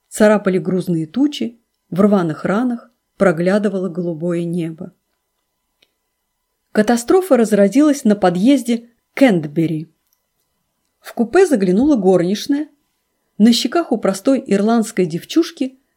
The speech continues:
пылали пунцовые пятна. "Срам сказать! Срам сказать!" бормотала она, что негодный пёс сотворил с муфтой миледи. "Сами смотрите! Фу!"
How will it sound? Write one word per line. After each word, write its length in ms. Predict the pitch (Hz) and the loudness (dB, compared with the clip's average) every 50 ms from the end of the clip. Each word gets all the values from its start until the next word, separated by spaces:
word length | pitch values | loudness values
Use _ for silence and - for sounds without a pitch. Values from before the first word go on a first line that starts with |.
| _ _ - | _ _ -2
пылали 360 | 202 202 226 262 285 269 254 | 0 2 2 4 2 2 0
пунцовые 600 | 247 - 190 180 185 - - 240 233 233 226 214 | -2 -2 -4 -4 -4 0 0 0 2 2 0 -2
пятна. 540 | 226 - 214 185 160 - - 165 160 - - _ _ _ _ _ _ _ - - - - | -2 -2 -2 -2 -2 -2 -6 -10 -10 -12 -14 _ _ _ _ _ _ _ -20 -20 -20 -14
"Срам 380 | - - - - 339 330 320 285 | -8 0 6 8 8 10 8 8
сказать! 560 | 269 - - 311 277 247 220 180 - - _ _ _ _ _ _ _ - | 6 4 4 4 4 6 4 2 0 -4 _ _ _ _ _ _ _ -6
Срам 380 | - - 339 359 359 359 339 | 0 4 8 8 10 8 8
сказать!" 600 | 320 - - 359 339 285 277 208 - - - _ _ _ _ _ _ _ _ _ _ _ _ _ _ _ _ - | 6 4 4 4 6 8 6 6 4 2 -6 _ _ _ _ _ _ _ _ _ _ _ _ _ _ _ _ -4
бормотала 540 | 156 196 202 196 196 196 - 196 185 185 170 | -2 -2 0 0 -2 0 2 2 2 2 2
она, 200 | 190 220 277 294 | 2 2 2 0
что 200 | 277 - - 202 | 0 0 0 2
негодный 480 | 190 185 185 185 240 262 240 254 247 226 | 2 2 0 2 2 4 4 4 4 4
пёс 260 | - 311 339 339 - | 4 4 2 2 2
сотворил 480 | - 285 233 233 240 262 269 311 320 | 0 0 0 2 4 4 6 6 4
с 100 | 285 - | 4 4
муфтой 400 | - 294 349 349 - - 302 294 | 4 4 4 4 4 4 6 8
миледи. 580 | 285 294 311 320 330 311 240 156 - - - _ _ _ _ _ _ _ - | 8 10 10 10 8 8 6 4 0 -8 -12 _ _ _ _ _ _ _ -8
"Сами 440 | - - - - - 294 254 214 202 | -4 -2 2 6 6 6 6 6 4
смотрите! 600 | 202 - 214 202 202 208 196 180 - - 165 - - - - - - | 2 2 0 0 2 0 -2 -4 -4 -8 -12 -12 -14 -20 -20 -20 -18
Фу!" 1400 | - - - - - - - 277 285 285 285 269 269 269 262 262 254 247 240 233 226 220 214 208 202 190 180 175 175 | -16 -12 -10 -8 -6 0 4 6 6 8 8 8 8 6 6 4 4 2 2 0 0 0 -2 -2 -4 -4 -6 -10 -12